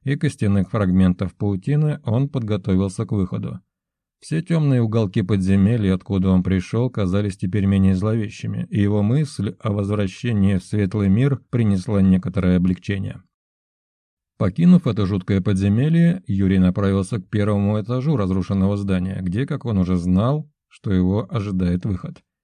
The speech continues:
И с каждым новым шагом он чувствовал, как величие и ужас, оставленные этим местом, постепенно отпускают его.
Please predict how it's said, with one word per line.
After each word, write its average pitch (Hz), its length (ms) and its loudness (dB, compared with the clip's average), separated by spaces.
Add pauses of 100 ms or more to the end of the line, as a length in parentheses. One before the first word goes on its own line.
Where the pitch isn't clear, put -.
(300)
И 127 80 -6
с 113 60 -10
каждым 143 380 0
новым 143 240 2
шагом 131 380 -2
он 98 120 2
чувствовал, 113 680 -2
как 104 500 -6
величие 123 600 -2
и - 200 -4
ужас, 117 580 -2
оставленные 95 800 0
этим 98 380 0
местом, 101 580 -2
постепенно 107 840 0
отпускают 92 600 -4
его. 113 300 -8